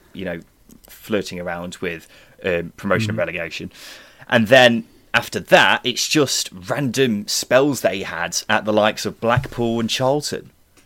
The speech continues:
Speaker 1: It's all come from that, really. It's all kind of just mounted up. He's, I don't think he's ever had, like, a prolonged spell in the Championship.
Speaker 2: No.
Speaker 1: No.
Speaker 2: That's, oh,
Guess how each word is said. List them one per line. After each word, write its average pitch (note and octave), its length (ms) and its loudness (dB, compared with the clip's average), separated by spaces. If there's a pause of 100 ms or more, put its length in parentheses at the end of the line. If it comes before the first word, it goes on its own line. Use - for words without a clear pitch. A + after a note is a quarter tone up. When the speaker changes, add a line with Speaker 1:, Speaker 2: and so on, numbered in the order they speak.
(800)
Speaker 1:
It's B2 220 2
all D#3+ 140 4
come C3+ 200 -4
from G#2+ 200 -6
that, D3 140 2
really. G#2 180 0
It's F#2+ 160 -8
all B2 80 -2
kind B2 200 -2
of G2 80 -4
just - 160 -10
mounted A#2 420 -2
up. D#3 140 2
He's, A2 240 -2
I A#2+ 80 4
don't D#3 220 2
think A#2+ 160 -6
he's A2+ 120 -6
ever A#2 180 -2
had, A#2 180 -4
like, A2+ 120 -2
a G2 60 -8
prolonged A2+ 440 2
spell A#2+ 460 4
in G#2 140 -2
the G#2 80 0
Championship. B2 640 -4 (800)
Speaker 2:
No. F#2 280 -6
Speaker 1:
No. A#2+ 320 0
Speaker 2:
That's, - 460 -10 (1300)
oh, F#2 440 -8